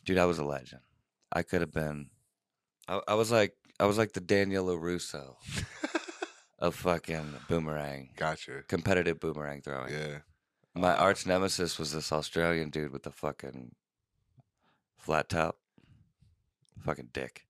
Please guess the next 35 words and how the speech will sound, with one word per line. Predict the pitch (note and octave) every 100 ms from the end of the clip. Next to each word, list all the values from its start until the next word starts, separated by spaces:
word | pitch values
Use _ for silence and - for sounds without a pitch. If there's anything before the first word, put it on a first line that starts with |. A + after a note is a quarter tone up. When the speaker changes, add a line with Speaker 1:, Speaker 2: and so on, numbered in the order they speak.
| -
Speaker 2:
Really? | C#2 D2+ D#2 D#2 -
Speaker 1:
Anyway, | F#2 D#2+ C#2+ C#2
let's | F#2
play | - G2+
this | E2
fucking | E2+ C#2+
game. | C#2+ C#2+
<laughs> | - - - - -
Speaker 2:
<laughs> | - - - -
How | -
about | -
Speaker 1:
That's | D3
a |
story | G2+ C3+ G#2+
Speaker 2:
that? | F#2+
Speaker 1:
for, | G2 - -
that's | G#2+
a | G#2+
story | - B2 G2
for | F#2 F2
another | F2 E2+ E2
episode. | D2+ - D2 C#2
Speaker 2:
Call | - C#3 D3+
it. | C#3 - _ _ _ _ _
Speaker 1:
Tails. | A2+ G#2+ D#2+ - _ _ _ _ _ _ _ _ _ _ _ _ _ _ G#2+
<laughs> | - -
I, | - C#3+ G2
I |
was | G#2 G#2+
a |
competitive | - E2 G#2 G2+ G2+ F#2 A3+ - - -
Speaker 2:
<laughs> | -
Speaker 1:
fucking | G#2+ E2+ D2+
quarter | G2+ G#2+ F#2
flipper. | - E2+ -